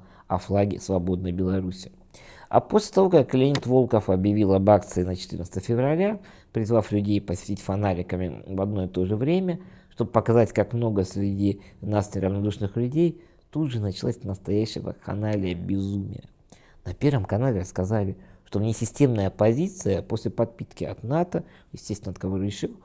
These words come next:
вновь призвала людей на улице нарушать закон. Видимо, свечение фонариком в один момент стало приравнено к участию в митингах. Естественно, не остался в стороне и вечерний мудозвон,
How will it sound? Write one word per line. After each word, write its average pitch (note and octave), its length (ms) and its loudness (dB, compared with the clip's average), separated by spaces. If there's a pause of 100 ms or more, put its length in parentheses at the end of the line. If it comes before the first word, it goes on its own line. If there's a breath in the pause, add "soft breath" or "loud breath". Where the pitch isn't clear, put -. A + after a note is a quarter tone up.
(200 soft breath)
вновь C#3+ 520 6
призвала B2 400 6
людей G#2+ 380 4
на G2+ 220 2
улице A#2+ 460 0
нарушать F#2+ 560 -2
закон. - 420 -8 (500 soft breath)
Видимо, C#3+ 460 4
свечение G#2+ 500 -2
фонариком G#2+ 680 0
в - 20 -2
один G2+ 320 0
момент G2+ 320 -2
стало G#2+ 380 2 (260 loud breath)
приравнено G2 580 0
к - 200 -12
участию F2 540 -4
в - 20 -2
митингах. F#2+ 500 -6 (460 soft breath)
Естественно, F3 600 4
не B2 120 4
остался C#3 340 2
в G2+ 40 -4
стороне G#2+ 480 2
и G2+ 220 0
вечерний F#2+ 460 -4
мудозвон, G#2 680 0